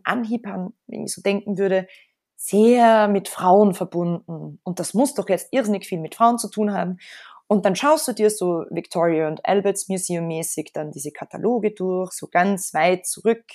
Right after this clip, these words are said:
prähistorisch, <laughs> alte, antike Schmuckstücke. Na, und dann gibt's halt so ein Schmuckstück, das extrem wichtig ist in dieser Geschichte. Und das ist halt der Siegelring. Und dieser Siegelring,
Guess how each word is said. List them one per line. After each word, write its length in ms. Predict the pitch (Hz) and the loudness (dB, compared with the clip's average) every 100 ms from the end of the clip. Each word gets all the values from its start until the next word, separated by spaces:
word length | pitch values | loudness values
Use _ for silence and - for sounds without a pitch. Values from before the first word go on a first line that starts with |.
| - - | -20 -8
prähistorisch, 1300 | 180 190 185 180 - - 170 175 - - - - 196 180 - - | -4 -4 -4 -8 -10 -10 -10 -10 -12 -12 -16 -8 -8 -8 -12 -14
<laughs> 400 | - - - - | -12 -12 -8 0
alte, 600 | 226 277 262 226 226 214 | 4 4 4 6 8 8
antike 440 | 214 - 240 202 | 2 0 -2 -2
Schmuckstücke. 600 | - 302 - 233 226 220 220 - _ _ | -2 -4 -2 0 4 4 0 -20 _ _
Na, 240 | 240 320 - - | 6 6 4 -2
und 180 | 262 262 | -2 2
dann 120 | 254 | 2
gibt's 280 | 285 320 - | 2 2 -2
halt 200 | 285 - | -2 0
so 240 | 240 - - | 0 0 2
ein 340 | 247 311 370 | 4 4 0
Schmuckstück, 840 | - - 254 262 - - 240 233 - _ _ _ _ _ | -4 4 4 4 -6 -2 -2 -2 -12 _ _ _ _ _
das 360 | 214 190 - - | 2 4 -2 -2
extrem 880 | - - - 240 254 269 262 254 220 | -4 -4 0 4 4 4 4 4 4
wichtig 380 | 220 233 208 - | 2 0 -4 -2
ist 140 | 190 | -2
in 100 | 190 | -4
dieser 180 | 185 180 | -2 -4
Geschichte. 720 | 180 175 196 - 185 180 180 _ _ _ _ _ | -4 -4 -6 -4 0 0 0 _ _ _ _ _
Und 180 | 202 185 | 0 0
das 80 | |
ist 160 | 196 196 | 0 0
halt 140 | 180 | -2
der 60 | 226 | 0
Siegelring. 560 | 320 294 175 170 165 - _ _ _ _ _ _ _ _ _ _ _ | 2 2 2 -2 -8 -14 _ _ _ _ _ _ _ _ _ _ _
Und 160 | 226 254 | 2 2
dieser 160 | 294 | 2
Siegelring, 680 | 302 285 294 285 269 269 - | 2 4 4 2 0 0 -4